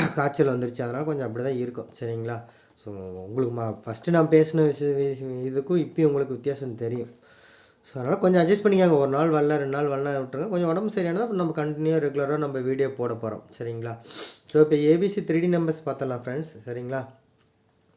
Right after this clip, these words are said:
ஏ பி சி த்ரீ டி நம்பர்ஸ் பார்த்தீங்க அப்படின்னா, நானூத்தி தொண்ணூத்தி ரெண்டு ஃபஸ்ட் ஆப்ஷனா போறேன். ஒரு நாலு, ஏற்கனவே சொன்ன மாதிரி ஏழுக்கு ரெண்டு போறேன்.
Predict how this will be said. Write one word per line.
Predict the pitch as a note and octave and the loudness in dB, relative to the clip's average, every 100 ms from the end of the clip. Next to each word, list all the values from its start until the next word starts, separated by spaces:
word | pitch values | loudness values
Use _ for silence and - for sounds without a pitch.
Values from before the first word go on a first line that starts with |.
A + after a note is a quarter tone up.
| - | 0
ஏ | C#3 D#3 | 6 6
பி | F3 | 6
சி | F3+ | 2
த்ரீ | E3 D#3 | 2 2
டி | E3+ | 2
நம்பர்ஸ் | D#3+ D3+ D3+ | 2 0 -2
பார்த்தீங்க | C3 C3 C3 | -8 -6 -8
அப்படின்னா, | B2 A2+ A2 C3 - - - - - | -6 -6 -6 -10 -16 -20 -20 -20 -4
நானூத்தி | D3+ D#3 F3+ G3 G3+ | 2 4 4 2 0
தொண்ணூத்தி | - D3 D#3 D#3+ D3+ | 4 4 4 2 0
ரெண்டு | C3 C3+ C3+ - | 0 -4 -8 -10
ஃபஸ்ட் | - A#2 C#3+ | -14 -6 -6
ஆப்ஷனா | C3+ C3+ C3 | -4 -6 -8
போறேன். | - B2 C3+ - - | -8 -8 -10 -12 -10
ஒரு | B2 C3 | -8 -6
நாலு, | B2 C#3 D3 F#3 - _ - - - _ - G3+ G3 C#3+ B2+ | -2 0 2 0 -4 _ -20 -20 -20 _ 4 6 4 0 -2
ஏற்கனவே | C#3 D3 D#3+ | -2 0 0
சொன்ன | D#3+ C#3+ | 0 -2
மாதிரி | C#3+ D3 G#3 - F3 F3+ F#3 - - _ _ _ _ _ _ _ - | 0 0 0 -2 -6 -4 -4 -6 -16 _ _ _ _ _ _ _ 4
ஏழுக்கு | D3 E3 E3 D#3 | 8 8 8 6
ரெண்டு | C#3+ D3 | 4 2
போறேன். | C#3 C3+ C3+ E3 | 0 2 2 0